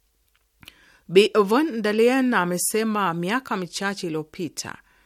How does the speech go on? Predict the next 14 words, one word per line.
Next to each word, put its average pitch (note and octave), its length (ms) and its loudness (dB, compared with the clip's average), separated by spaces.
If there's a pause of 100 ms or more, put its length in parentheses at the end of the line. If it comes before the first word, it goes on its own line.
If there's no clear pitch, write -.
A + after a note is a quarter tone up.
(260)
kutenga B3 760 2
euro G#3+ 800 0
bilioni G#3 580 -2
mia E3 200 -6
nane E3 480 -4
kwa E3 160 -10
ajili F3+ 260 -6
ya E3 80 -6
nguvu F3+ 300 -6
za E3 140 -8
kijeshi E3 680 -6 (380)
ingekuwa F#3 440 -6
jambo E3 520 -6
lisilofikirika. C#3+ 1300 -10